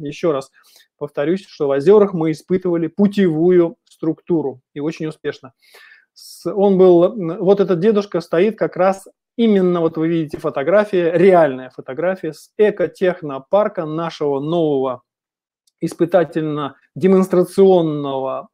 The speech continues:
полигона в Марьиной Горке, шестьдесят километров от Минска. Это Беларусь. Вот.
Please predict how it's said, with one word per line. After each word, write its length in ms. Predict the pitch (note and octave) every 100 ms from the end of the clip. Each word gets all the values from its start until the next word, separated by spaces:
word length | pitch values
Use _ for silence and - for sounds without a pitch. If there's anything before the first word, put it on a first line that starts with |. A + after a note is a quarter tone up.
| -
полигона 640 | C3+ C3 D3+ A3 G3+ F3+ _ _ _ _ _
в 100 | C3
Марьиной 400 | D#3 F#3 D3+ C#3+ C#3
Горке, 300 | F#3 G3+ E3
шестьдесят 260 | - F3+
километров 640 | - C#3+ E3 E3+ F3 - _ _ _ _ G3
от 240 | G3+ - -
Минска. 640 | F3+ G3+ F#3 F3+ D3+ C3+ -
Это 380 | F3+ F#3 E3+ F#3+ -
Беларусь. 840 | C#3 E3+ F#3 E3+ D#3 C#3 - _ _ _ _ _ _ _ -
Вот. 340 | D#3 E3 -